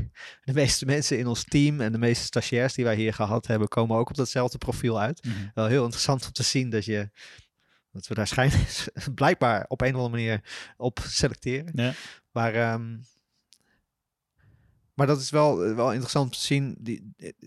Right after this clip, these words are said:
Speaker 1: waar ik moeite bij heb met die, met die testen is dus het stukje labelen. Zo van,
Speaker 2: Ja.
Speaker 1: jij bent nu zo.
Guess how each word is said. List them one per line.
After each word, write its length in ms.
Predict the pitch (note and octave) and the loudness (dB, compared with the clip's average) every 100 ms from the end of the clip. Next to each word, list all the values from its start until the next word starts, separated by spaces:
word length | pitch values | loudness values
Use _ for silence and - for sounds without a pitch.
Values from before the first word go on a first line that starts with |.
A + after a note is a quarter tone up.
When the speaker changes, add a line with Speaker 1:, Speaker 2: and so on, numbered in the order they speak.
| _ - - | _ -20 -20
Speaker 1:
waar 280 | C3 A#2+ C#3 | -8 -2 0
ik 80 | C3+ | 2
moeite 240 | C#3+ E3 D#3+ | 2 0 2
bij 100 | C#3 | 0
heb 80 | C#3+ | 0
met 140 | C#3 | -2
die, 100 | C#3+ | -2
met 120 | C3 | -2
die 120 | - | -4
testen 380 | - C3+ - - | 0 0 0 -4
is 140 | A2+ - | -4 -4
dus 180 | A#2+ | -6
het 120 | A2+ G2+ | -6 -6
stukje 320 | B2+ - A2 | -4 -2 -2
labelen. 500 | A2 A#2 G2 F2+ F2+ | 0 0 0 -4 -4
Zo 200 | G#2 G2 | -4 -4
van, 180 | G2+ F#2+ | -2 -2
Speaker 2:
Ja. 160 | G2+ - | -2 -4
Speaker 1:
jij 200 | G#2 G2+ | -6 -2
bent 180 | A#2 | -4
nu 140 | A2+ G#2 | -4 -2
zo. 340 | G#2+ A#2 F3 | 0 0 -4